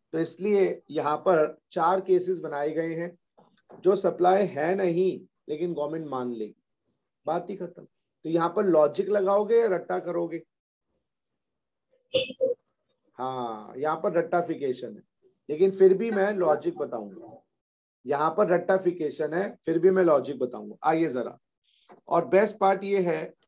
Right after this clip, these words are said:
जो सेवन वन सी है guys, seven one सी जो वाली, जो बात मैं आपको बताने वाला हूँ,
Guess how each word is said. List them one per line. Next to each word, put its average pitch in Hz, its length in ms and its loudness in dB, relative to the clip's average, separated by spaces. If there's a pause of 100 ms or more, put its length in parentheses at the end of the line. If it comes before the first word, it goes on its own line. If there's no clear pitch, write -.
(540)
जो 185 340 4
सेवन 185 380 -2
वन 208 220 -4
सी 196 280 -4
है 147 160 0
guys, 139 420 -4
seven 156 400 -2
one 185 200 0
सी 175 220 -6
जो 165 160 -2
वाली, 151 260 -2
जो 151 120 -8
बात 139 260 -2
मैं 151 60 -6
आपको 139 220 -6
बताने 131 340 -8
वाला 139 240 -2
हूँ, 135 240 -12